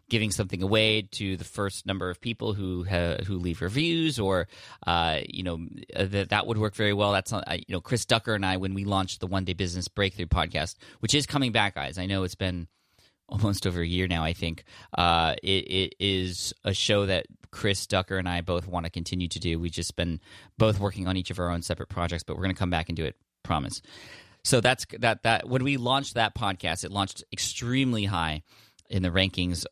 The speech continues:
in the overall pod. It was, like, number seventeen overall podcast, I think, when it launched. And part of that reason was because we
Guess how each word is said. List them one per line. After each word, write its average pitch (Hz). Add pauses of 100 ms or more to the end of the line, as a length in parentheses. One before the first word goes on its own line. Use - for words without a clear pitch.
in 95
the 90
overall 95
pod. 87
It 101
was, 98
like, 92
number 104
seventeen 90
overall 85
podcast, 80
I 82
think, -
when 80
it -
launched. 78
And 73
part 90
of 85
that 64
reason 90
was 85
because 104
we 90